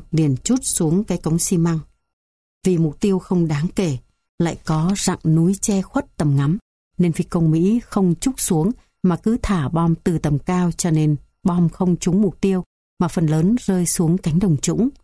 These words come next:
được nhân dân đặt tên là cánh đồng túi bom.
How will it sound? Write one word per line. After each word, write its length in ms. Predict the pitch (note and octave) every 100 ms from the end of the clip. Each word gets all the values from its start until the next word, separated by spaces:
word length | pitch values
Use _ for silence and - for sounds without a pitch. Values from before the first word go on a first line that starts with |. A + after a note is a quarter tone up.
| _ _ _ -
được 200 | F3+ E3+
nhân 200 | F#3+ F3+
dân 300 | F#3 F3 E3
đặt 140 | D#3+ - -
tên 240 | F#3 F3
là 260 | D#3+ C3+ B2 _
cánh 300 | E3 D#3+ G3
đồng 240 | F#3 D3 C3
túi 220 | D#3+ E3
bom. 280 | F#3+ F#3+ F3+